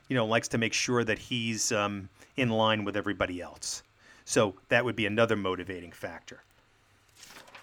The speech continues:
People also buy next because they trust the brand.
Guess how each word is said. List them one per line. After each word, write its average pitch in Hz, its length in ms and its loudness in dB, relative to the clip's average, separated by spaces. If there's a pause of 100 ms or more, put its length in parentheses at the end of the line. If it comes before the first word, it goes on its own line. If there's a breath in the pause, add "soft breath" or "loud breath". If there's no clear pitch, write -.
(480 loud breath)
People 165 300 6
also 143 340 8
buy 127 540 8
next 120 400 2 (180 loud breath)
because 123 280 0
they 113 120 2
trust - 480 0
the 127 60 4
brand. 147 600 2